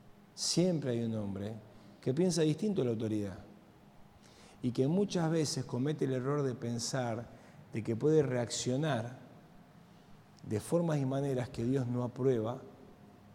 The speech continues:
para ninguno de nosotros en este tiempo ni tampoco en ese tiempo. Por eso este hombre que hizo, conspiró,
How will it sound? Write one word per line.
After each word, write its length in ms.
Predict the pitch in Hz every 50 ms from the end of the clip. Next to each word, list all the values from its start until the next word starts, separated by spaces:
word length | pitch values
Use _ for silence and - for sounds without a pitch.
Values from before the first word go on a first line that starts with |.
| - - - - - - - - - - - -
para 220 | - 110 107 107 107
ninguno 640 | 110 113 120 123 127 156 185 214 226 208 170 143
de 120 | 127 117
nosotros 720 | 113 110 110 - 135 123 107 90 107 101 101 104 - - - - - - - - - - - - - - - -
en 160 | 117 113 135
este 240 | 147 139 - 143 139
tiempo 340 | - - 170 190 190 190
ni 120 | 170 151 131
tampoco 340 | 127 123 120 135 131 123 117
en 80 | 123
ese 220 | 131 117 - 120 98
tiempo. 420 | 95 107 101 98 92 - 101 95 - - - - - - - - - - - - - -
Por 160 | - 120 135 160
eso 600 | 180 - - - 170 170 160 156 - - - - - - - - - -
este 360 | - 151 151 135 - - 160 160
hombre 280 | 170 180 190 185 175 165
que 100 | 139 151
hizo, 360 | 156 139 - 139 135 127 107
conspiró, 840 | - 131 131 131 123 113 - 135 131 127 147 170 196 226 254 254